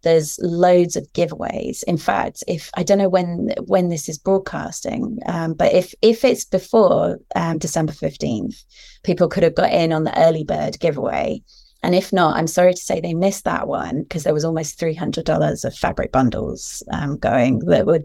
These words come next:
were being sent internationally. Um, but even if they join after that, there's still hundreds of dollars of giveaways. Um, all the teachers, well, most of the teachers are giving stuff away. There are also bonuses to download.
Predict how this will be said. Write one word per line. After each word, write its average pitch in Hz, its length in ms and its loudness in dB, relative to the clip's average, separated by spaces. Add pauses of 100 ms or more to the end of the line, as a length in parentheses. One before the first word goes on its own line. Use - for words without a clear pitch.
(120)
were 160 160 2
being 156 300 -2
sent - 340 -4
internationally. 156 760 -6 (500)
Um, 175 280 2
but 170 160 4
even 226 280 6
if 208 160 2
they 175 180 0
join 170 300 0
after 170 380 -2
that, - 360 -8
there's 175 240 2
still - 500 2
hundreds 160 400 -4
of 156 100 -4
dollars 156 380 -2
of 151 80 -12
giveaways. 156 680 -6 (480)
Um, 160 440 2
all 202 320 4
the 190 140 2
teachers, 180 680 -2
well, 170 120 2
most 175 220 4
of - 60 -20
the 160 80 -4
teachers 175 440 -6
are 160 60 -8
giving 160 340 -6
stuff 156 320 -6
away. 196 500 6
There 175 180 0
are 170 80 2
also 160 260 0 (120)
bonuses 180 680 0
to - 120 -8
download. 160 880 -2